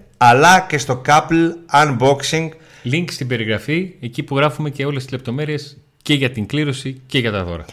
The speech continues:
Speaker 1: Αν όποιος δεν κάνει, όποιος είναι εγγεγραμμένος και στους δύο, μπαίνει στην κλήρωση.
Speaker 2: Να ευχαριστήσω πολύ τον, τον Chris Mood που έρχεται στο, στο πακέτο συνδρομητών
Speaker 1: Ναι,
Speaker 2: να
Speaker 1: γιατί είναι
Speaker 2: είμαστε.
Speaker 1: το κανάλι μας, ευχαριστούμε, ναι. Γιατί είναι το κανάλι αυτό το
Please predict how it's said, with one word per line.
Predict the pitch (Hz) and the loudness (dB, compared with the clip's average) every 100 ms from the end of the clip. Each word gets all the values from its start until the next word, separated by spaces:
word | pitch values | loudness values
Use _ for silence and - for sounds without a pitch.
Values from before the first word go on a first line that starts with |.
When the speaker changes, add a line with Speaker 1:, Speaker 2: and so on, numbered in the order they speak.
| _ _ | _ _
Speaker 1:
Αν | - 151 147 123 - | 2 2 2 -2 0
όποιος | 143 151 143 120 | 2 4 2 4
δεν | 156 151 | 2 4
κάνει, | 143 135 117 117 | 4 4 4 2
όποιος | 139 143 139 - - - | 0 -2 -2 -4 -6 -6
είναι | 139 156 | -2 0
εγγεγραμμένος | 117 117 120 120 143 131 - | 2 4 4 4 2 0 -2
και | - 165 | 0 2
στους | - 120 104 101 | 2 -4 -6 -2
δύο, | 113 120 156 214 - - - _ | 2 6 6 4 -2 -18 -20 _
μπαίνει | 120 120 165 180 | -6 0 2 0
στην | - | -8
κλήρωση. | 127 123 92 - - _ _ _ - - - - - | -8 -6 -8 -12 -18 _ _ _ -20 -20 -20 -20 -10
Speaker 2:
Να | 113 | -6
ευχαριστήσω | - 117 113 - | 0 0 0 0
πολύ | 127 127 | 0 2
τον, | 127 117 110 107 | 2 2 2 0
τον | 101 | -2
Chris | 117 110 | -2 -2
Mood | 123 - | -4 0
που | |
έρχεται | 120 117 104 | 0 0 -4
στο, | 98 104 95 92 92 95 - - - - - - _ _ | -6 -6 -4 -6 -10 -14 -20 -20 -20 -20 -20 -20 _ _
στο | - 104 | -10 -4
πακέτο | 104 107 98 | -2 -4 -6
συνδρομητών | - 98 92 104 | -6 -4 -4 -2
Speaker 1:
Ναι, | 120 | 0
Speaker 2:
να | |
Speaker 1:
γιατί | 117 101 | 0 0
είναι | 110 | 0
Speaker 2:
είμαστε. | 98 143 | 2 2
Speaker 1:
το | |
κανάλι | 160 143 151 175 | 2 2 2 2
μας, | 185 175 | 0 -6
ευχαριστούμε, | 123 123 120 117 | -6 -8 -6 -8
ναι. | 110 98 | -8 -8
Γιατί | 120 120 | -6 -6
είναι | 170 | -4
το | 170 | -2
κανάλι | 147 135 156 147 | 0 2 2 2
αυτό | 127 143 | -2 -4
το | 143 123 113 | -4 -2 -2